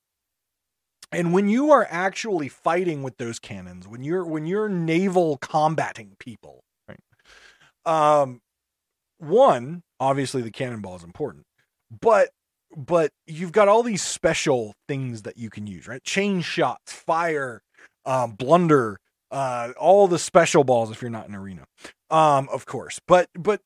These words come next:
getting, getting good, get good, son. Getting good at any of those special balls really turns the tides when you are in a situation where,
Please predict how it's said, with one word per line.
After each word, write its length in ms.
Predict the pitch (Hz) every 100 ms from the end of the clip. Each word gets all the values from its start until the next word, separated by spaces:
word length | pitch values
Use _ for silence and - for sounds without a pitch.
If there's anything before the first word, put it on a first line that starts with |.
| 170 143
getting, 560 | 214 302 311 214 147 _ - 151
getting 560 | 135 240 262 226 143 135
good, 460 | 123 139 104 90 - _
get 260 | 117 147 117
good, 280 | 117 101 87
son. 320 | 95 82 85 _ _ _ 127
Getting 340 | 247 311 226
good 300 | 175 208 180
at 80 | 151
any 240 | 180 214
of 120 | 208 160
those 180 | 151
special 420 | - - 143 - 117
balls 400 | 98 90 95 101
really 560 | 135 131 202 247 226 160 123 120
turns 460 | - 180 185 180 127
the 120 | 131
tides 760 | - - 123 110 98 92 107
when 240 | 110 123 123
you 320 | 143 160 160
are 520 | 135 139 131 127 117 _ _ - _ -
in 140 | 170
a 80 | 156
situation 1120 | - 180 - 175 131 135 135 - 123 113 104
where, 560 | 120 123 117 117 113